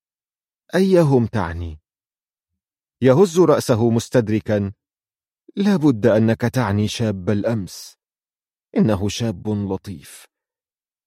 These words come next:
أوصاني بك خيرا عندما تأتي. هل أنت من يأخذهم منا؟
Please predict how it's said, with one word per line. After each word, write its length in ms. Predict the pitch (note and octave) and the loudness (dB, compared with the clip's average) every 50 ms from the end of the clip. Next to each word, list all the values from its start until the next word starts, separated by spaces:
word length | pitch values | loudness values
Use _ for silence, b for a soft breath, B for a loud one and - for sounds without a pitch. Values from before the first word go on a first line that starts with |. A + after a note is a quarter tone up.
| _ - | _ 0
أوصاني 560 | C3 C3 B2 - - F#3 F3 D#3 C#3 B2 A#2 | 0 0 0 -2 -4 -2 -2 0 -2 -2 -2
بك 220 | G2 B2 A#2 - A#2+ | -2 -4 -4 -4 -4
خيرا 560 | G#2 - - C#3+ C#3 A#2 G#2 G2+ F#2+ F#2 E2 | -6 -4 -4 -4 -2 -2 -2 -2 -4 -4 -4
عندما 420 | F2 G2 G2+ - G#2+ F#2 G#2 G2+ | -6 -6 -4 -4 -4 -4 -4 -6
تأتي. 480 | G2 - A2+ - - - - - - _ _ _ _ _ _ _ _ _ _ _ _ _ _ _ _ _ _ _ _ _ _ _ _ _ _ _ _ _ _ _ _ _ - | -4 -6 -8 -8 -8 -12 -18 -20 -20 _ _ _ _ _ _ _ _ _ _ _ _ _ _ _ _ _ _ _ _ _ _ _ _ _ _ _ _ _ _ _ _ _ -2
هل 260 | C3+ C3 D#3+ - G#2+ | 2 2 4 4 4
أنت 220 | C3+ E3 E3 - | 2 0 0 0
من 220 | E3 C#3+ D3+ C#3 C3 | -2 0 0 0 0
يأخذهم 560 | B2 G#2 E2+ - - D#3+ D3 C#3+ A2+ B2 A#2+ | 0 0 -2 -2 -4 0 0 0 0 2 0
منا؟ 420 | A#2 B2+ C3+ B2+ B2 C3 C3+ C3+ | 2 2 2 2 2 0 -2 -4